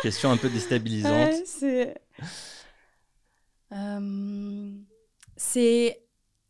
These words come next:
Speaker 2: un tableau qui s'arrête, euh, suffisamment tôt, c'est-à-dire, euh, à la,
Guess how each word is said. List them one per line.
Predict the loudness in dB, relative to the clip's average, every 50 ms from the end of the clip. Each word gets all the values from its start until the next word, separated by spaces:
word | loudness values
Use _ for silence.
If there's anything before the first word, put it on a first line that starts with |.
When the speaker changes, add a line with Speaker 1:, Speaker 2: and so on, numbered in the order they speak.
| _ _ -2
Speaker 2:
un | 0 0 2 2 0
tableau | -2 -2 -2 0 0 2 2 2 2 0
qui | -2 -6 -6 -4 -2 -2 -2 -2 -4 -4 -4 -4 -4 -4 -4 -4 -4 -4
s'arrête, | -2 -2 -2 0 0 0 -2 -2 -4 -6 -8 -6 -4
euh, | -4 -4 -4
suffisamment | -4 -4 -4 -4 -4 -2 -2 0 2 2 2 2 2 0 -2
tôt, | -4 -2 -2 -2 -2 -4 -6 _ _ _ -20 -18 -16 -16 -16 -14 -8
c'est-à-dire, | -6 -2 -2 0 2 2 2 2 2 0 0 0 2 2 2 2 0
euh, | -2 -4 -6 -10 -14 -20 -20 _ _ _ _ _ _ _ _ _ -6
à | -2 -2 0
la, | 2 2 0 0 -2 -4 -6 -6